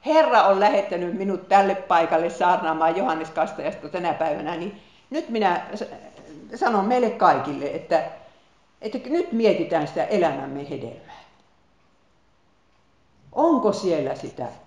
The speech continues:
rakkautta, iloa, rauhaa, pitkämielisyyttä,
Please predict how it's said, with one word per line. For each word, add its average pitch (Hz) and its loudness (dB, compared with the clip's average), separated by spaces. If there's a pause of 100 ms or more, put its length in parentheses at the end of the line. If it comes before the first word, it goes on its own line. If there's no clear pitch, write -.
(540)
rakkautta, 175 0
iloa, 170 2
rauhaa, 135 -2 (800)
pitkämielisyyttä, 214 0